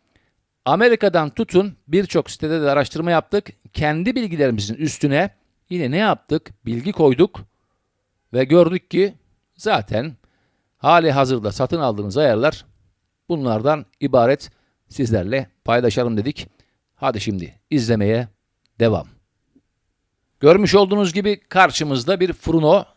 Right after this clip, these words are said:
ekranı var. Resim resim anlatacağım. Videonun sonuna da ayarları bir video çektik sessizce. Size o şekilde aktaracağım. Dostlar,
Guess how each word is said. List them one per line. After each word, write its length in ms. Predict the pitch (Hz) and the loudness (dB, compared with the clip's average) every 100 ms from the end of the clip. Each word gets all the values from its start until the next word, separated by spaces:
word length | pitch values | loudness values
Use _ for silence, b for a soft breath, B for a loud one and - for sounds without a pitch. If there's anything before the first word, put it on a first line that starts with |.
| - | -8
ekranı 420 | 135 - 143 170 | -8 -4 -2 2
var. 300 | 139 117 - - - - | 4 4 0 -20 -20 -10
Resim 300 | 110 - 127 | -8 -6 -6
resim 260 | 107 110 107 | -6 -8 -8
anlatacağım. 560 | 123 107 110 131 185 - - | -8 -6 -2 0 -2 -6 -12
Videonun 320 | 120 127 110 | -6 -4 -4
sonuna 380 | 101 147 131 110 | -4 -6 -4 -2
da 220 | 147 170 b b b _ | 0 -2 b b b _
ayarları 580 | - 120 120 110 113 151 | -2 2 2 2 0 -2
bir 100 | 120 | -4
video 360 | 113 127 117 95 - | -2 2 2 0 -6
çektik 420 | - 101 95 90 | -8 -6 -10 -10
sessizce. 720 | - 104 131 120 117 165 - _ | -6 -4 -2 -2 0 -2 -4 _
Size 220 | 107 107 | -8 -4
o 120 | 120 | -4
şekilde 380 | 98 92 110 135 | -4 -6 -4 -2
aktaracağım. 460 | 110 117 95 92 - b b b b b _ - | -2 -2 -2 -4 -6 b b b b b _ -8
Dostlar, 380 | 139 - 180 | -2 2 2